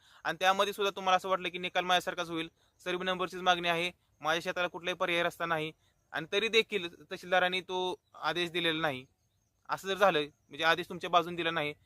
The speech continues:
तर असं जर झालं, तर त्यावेळेस तुम्ही कलम एकशे त्रेचाळीस सब क्लॉज चार प्रमाणे आपण सिव्हिल कोर्टामध्ये दावा दाखल करत असतो. आणि त्या दावा दाखल केल्यानंतर आपण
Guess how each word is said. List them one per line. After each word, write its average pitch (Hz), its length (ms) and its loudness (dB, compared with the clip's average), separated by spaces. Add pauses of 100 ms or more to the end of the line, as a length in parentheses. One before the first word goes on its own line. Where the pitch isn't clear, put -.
(320)
तर 190 60 2
असं 185 280 6
जर 196 140 0
झालं, 180 240 4
तर 196 60 0
त्यावेळेस 208 600 2
तुम्ही 180 260 -2 (240)
कलम 208 280 2 (680)
एकशे 180 200 -10
त्रेचाळीस 180 540 0 (240)
सब 185 160 -6
क्लॉज 180 220 2 (160)
चार 202 140 8
प्रमाणे 175 400 4
आपण 156 220 2
सिव्हिल 180 220 -4
कोर्टामध्ये 165 360 -2
दावा 160 200 6
दाखल 147 220 0
करत 139 180 -6
असतो. 123 320 -8 (380)
आणि 165 200 -6
त्या 196 120 6
दावा 196 260 8
दाखल 208 220 6
केल्यानंतर 185 480 0 (260)
आपण 202 400 2